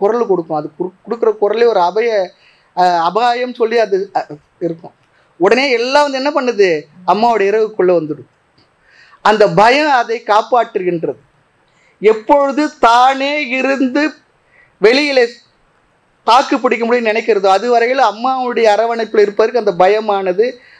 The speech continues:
அதை வளர்த்து கொள்ள, பாதுகாத்து கொள்ள பயன்படுகின்றது. ஒரு உதாரணத்துக்கு சொல்லுவாங்க, குழந்தை கூட, சின்ன குழந்தைக்கு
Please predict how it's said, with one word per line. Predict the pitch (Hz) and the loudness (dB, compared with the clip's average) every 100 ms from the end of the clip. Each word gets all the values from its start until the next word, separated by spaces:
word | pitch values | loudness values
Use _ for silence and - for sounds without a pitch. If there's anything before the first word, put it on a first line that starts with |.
| - | -2
அதை | 175 190 180 | 0 2 2
வளர்த்து | 208 254 - 233 | 2 2 -2 -2
கொள்ள, | 226 202 190 | 2 2 2
பாதுகாத்து | 190 208 220 196 190 180 | 2 2 0 -2 -2 -4
கொள்ள | 180 180 180 | -2 -2 -2
பயன்படுகின்றது. | 160 165 160 143 135 - - - - _ _ _ - - _ - - - _ - | -4 -4 -8 -10 -14 -20 -20 -20 -20 _ _ _ -20 -20 _ -20 -20 -20 _ -6
ஒரு | 165 156 | -2 0
உதாரணத்துக்கு | 190 202 185 170 - | 2 0 -2 -6 -8
சொல்லுவாங்க, | 143 147 - _ _ _ _ _ _ _ _ | -12 -12 -18 _ _ _ _ _ _ _ _
குழந்தை | - 226 277 254 240 | 2 4 4 2 2
கூட, | 233 226 185 214 240 185 147 _ _ _ _ - | 4 4 2 0 0 -2 -2 _ _ _ _ -6
சின்ன | 233 254 240 | 0 0 0
குழந்தைக்கு | 226 226 | 0 -2